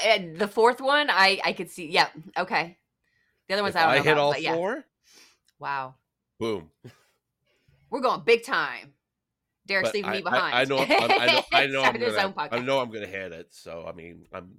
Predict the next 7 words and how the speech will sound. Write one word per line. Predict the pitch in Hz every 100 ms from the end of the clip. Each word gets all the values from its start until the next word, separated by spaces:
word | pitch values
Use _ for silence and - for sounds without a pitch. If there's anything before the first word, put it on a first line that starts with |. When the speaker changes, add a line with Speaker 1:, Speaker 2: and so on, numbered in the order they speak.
| -
Speaker 2:
looking | 92 82
forward | - 73
to | -
my | 78
money. | 78 64 _ _ _ _ _ _ -
Speaker 1:
Nice. | 123 117 135 - - -
<laughs> | _